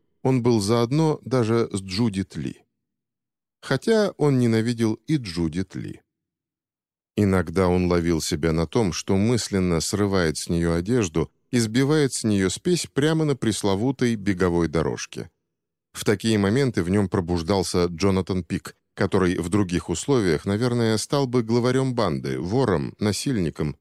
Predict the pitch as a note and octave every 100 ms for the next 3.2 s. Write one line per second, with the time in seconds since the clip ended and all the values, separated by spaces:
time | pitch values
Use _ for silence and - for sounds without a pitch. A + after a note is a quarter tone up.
0 | - A#2+ G#2+ D2+ B1+ A1+ - - - _
1 | _ _ _ _ _ _ _ _ _ _
2 | D#3+ D#3+ D3+ - A2 A#2 G#2+ G#2 F#2+ D#3+
3 | D#3 -